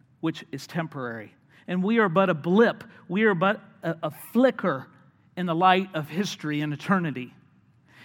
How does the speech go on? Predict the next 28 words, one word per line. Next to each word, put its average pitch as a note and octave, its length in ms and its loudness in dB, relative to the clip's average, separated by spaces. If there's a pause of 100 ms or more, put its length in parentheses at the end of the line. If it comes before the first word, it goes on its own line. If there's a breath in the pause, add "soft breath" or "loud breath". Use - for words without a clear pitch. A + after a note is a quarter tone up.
And F#3+ 140 0
if - 140 -4
we B3+ 220 4
think C4 320 -2
for G3 160 -2
one G#3+ 260 4
moment G#3 460 2
that F3 160 -2
we G#3+ 160 0
can G#3 220 -2
muster F#3+ 480 -2
any A#3 240 0
of G#3+ 100 0
that F#3+ 220 4
up F3 160 0
on E3+ 100 -2
our D#3+ 160 -2
own E3+ 220 -2
without E3 440 0
God, E3 400 0 (340 loud breath)
it's - 120 -20
foolishness. D#3 800 -8 (360 loud breath)
Now, G#3+ 80 2
this A#3 220 0
church - 360 -2
does G3+ 180 -2
not G#3+ 180 2
mean G#3+ 300 2